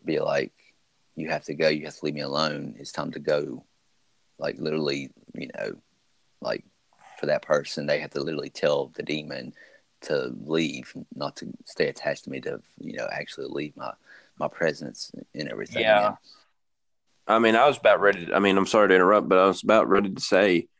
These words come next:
Speaker 2: that, I mean, you don't even really have to be single to even, like, you know, it could be, like, um, somebody that's married or something like that. Say, like, you know, like, where I'm married and stuff, like,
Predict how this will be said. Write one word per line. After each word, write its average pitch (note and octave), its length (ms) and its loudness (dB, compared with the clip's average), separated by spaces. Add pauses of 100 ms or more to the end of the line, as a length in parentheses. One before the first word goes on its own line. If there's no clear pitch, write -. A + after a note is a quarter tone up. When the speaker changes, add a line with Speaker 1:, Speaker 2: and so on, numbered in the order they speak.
(380)
Speaker 2:
that, G2 300 4
I E2+ 60 4
mean, G2 220 4
you G2 100 4
don't G#2+ 200 6
even F#2 140 2
really F#2 180 6
have F2+ 120 2
to - 80 -14
be F2+ 420 4 (540)
single G#2+ 520 6
to F2+ 100 0
even, F#2+ 340 4
like, F2+ 420 4 (520)
you A2 120 6
know, F#2+ 200 6
it G#2 100 8
could G#2 140 2
be, G#2 140 8
like, F#2 480 6 (680)
um, F2+ 500 6 (240)
somebody G#2 460 4
that's F#2 260 4
married G2 420 6
or F2+ 100 6
something F#2 280 0
like F2+ 160 2
that. F#2+ 160 6
Say, G#2 140 6
like, F#2+ 340 6 (140)
you G2+ 140 2
know, F#2 140 6
like, F2+ 380 4
where G2 300 6
I'm F#2+ 400 2 (420)
married G2+ 360 6
and F2+ 120 4
stuff, F2+ 380 4
like, F#2 360 4